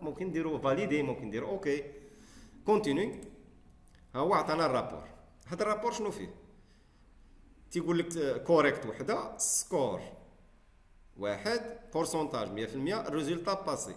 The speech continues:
وهنا كيعطينا لو نو. لانديكس ديابوزيتيف تيقول لك راه ديابوزيتيف جوج. ايدي، هذا هو اللي قلت لكم ايدي، آه، سميناه فغي أو فو باش تعرف بأن هذا راه فغي أو فو. تونتاتيف شحال من مرة، سكور وحدة، سكور ماكسيمال، ريزولتا كوريكت.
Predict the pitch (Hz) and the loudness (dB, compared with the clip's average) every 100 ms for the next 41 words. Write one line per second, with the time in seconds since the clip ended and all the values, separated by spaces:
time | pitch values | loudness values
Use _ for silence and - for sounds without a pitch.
0 | - 147 220 247 180 156 156 147 143 139 | -4 -2 0 0 0 0 0 2 4 4
1 | 110 85 - - - - - - - - | 2 -2 -12 -18 -20 -20 -20 -20 -20 -6
2 | 117 143 143 143 107 131 135 123 120 120 | 2 4 4 2 2 0 0 -2 -2 -4
3 | 117 - 110 101 107 92 104 104 98 87 | -6 -6 -6 -4 -4 -2 -2 -2 -6 -8
4 | - 80 127 233 285 - - - - - | -10 -8 -4 -4 -4 -10 -16 -20 -20 -14
5 | - 214 160 151 127 123 185 220 220 202 | 0 2 4 6 6 8 6 6 4 -2
6 | 185 165 151 131 110 147 - 123 120 123 | -2 -2 -4 -4 0 0 0 -4 -6 -4
7 | 117 117 113 98 104 160 - - 120 110 | -4 -2 -4 -4 0 0 -2 -6 -6 -6
8 | 107 107 107 107 - 113 107 104 104 101 | -6 -6 -8 -6 -6 -6 -4 -6 -6 -6
9 | 92 90 87 - 165 - 208 202 190 180 | -6 -8 -10 -10 -10 -8 -4 -2 0 0
10 | 175 131 - 110 104 98 135 190 185 - | 0 -2 -4 -2 -4 -2 -2 -2 0 -2
11 | - 117 101 95 120 180 180 - 131 117 | -2 -2 -4 -4 -4 -2 -2 -2 -2 -2
12 | - 113 127 180 175 117 123 113 127 113 | -4 -4 -2 0 -2 -2 -2 -2 -2 -2
13 | 113 - - 104 92 147 208 | -4 -4 -8 -6 -2 -2 -2